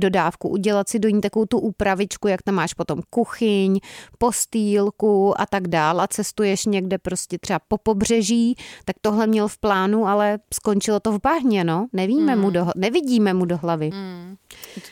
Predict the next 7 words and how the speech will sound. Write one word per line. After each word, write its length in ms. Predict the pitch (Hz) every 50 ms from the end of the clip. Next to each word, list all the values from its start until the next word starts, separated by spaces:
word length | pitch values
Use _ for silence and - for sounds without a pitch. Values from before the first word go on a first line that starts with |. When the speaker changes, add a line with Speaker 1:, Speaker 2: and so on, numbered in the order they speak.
| -
Speaker 2:
tvrdý. 280 | - 185 165 175 156 165 165
Speaker 1:
Takže 180 | - 226 214 262
takový 240 | 269 - 320 294
bílovický 680 | 233 208 233 262 285 311 277 311 240 - - 285 285 254
van 320 | 220 233 233 254 254 262
life, 400 | 254 247 240 247 262 247 - - -
který 560 | - - 220 214 214 214 214 226 226 226 208